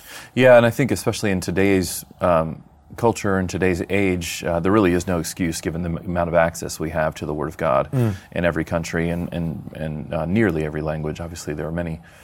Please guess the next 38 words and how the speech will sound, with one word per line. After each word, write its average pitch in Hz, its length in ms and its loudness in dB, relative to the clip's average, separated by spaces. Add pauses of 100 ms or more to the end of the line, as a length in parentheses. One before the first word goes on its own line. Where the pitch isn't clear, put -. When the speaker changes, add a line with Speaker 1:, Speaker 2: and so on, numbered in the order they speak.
(360)
Speaker 1:
many, 80 300 -4
uh, - 280 -2 (100)
uh, - 140 -6
places, 80 680 -4 (120)
indigenous 82 360 -6
people 82 260 -4
groups 82 240 -8
who 87 80 -6
don't 85 200 -4
have 95 200 0
a 92 40 -2
written 82 280 -4
language. 85 540 -2 (580)
Um, 82 320 2
but 87 120 0
there 110 100 4
really 110 200 8
is 92 140 2
no 98 120 2
excuse 85 380 -4
for 87 160 -4
those 85 220 -2
of 82 60 0
us, 85 180 -4
especially 87 400 -6
in 82 120 -4
Western 90 400 -4
countries. 85 520 -6 (460)
And, 101 180 0
but 127 80 8
what 127 160 4
about 131 160 6
the 110 80 2
people, 110 640 4
you 101 100 0
know, 95 300 4
and, 90 160 2
um, 85 380 2